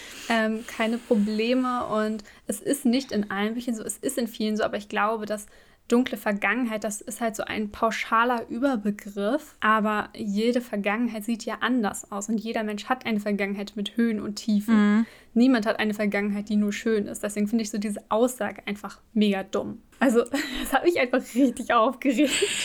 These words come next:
Speaker 2: Ja, äh, das Ding ist, ich kann da jetzt gar nicht so viel zu sagen,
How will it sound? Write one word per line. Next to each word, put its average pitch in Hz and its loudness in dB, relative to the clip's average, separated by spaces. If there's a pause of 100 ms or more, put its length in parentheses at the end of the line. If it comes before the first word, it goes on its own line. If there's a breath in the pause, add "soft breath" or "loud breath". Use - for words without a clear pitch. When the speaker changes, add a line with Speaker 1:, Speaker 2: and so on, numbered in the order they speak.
(160 loud breath)
Speaker 2:
Ja, 254 10 (140)
äh, 247 0 (480 loud breath)
das 240 2
Ding 311 8 (220)
ist, - 0
ich 220 -4
kann 294 6
da 330 10
jetzt 302 6 (200)
gar 233 8
nicht 349 4
so 269 2
viel 294 6
zu - 4
sagen, 196 0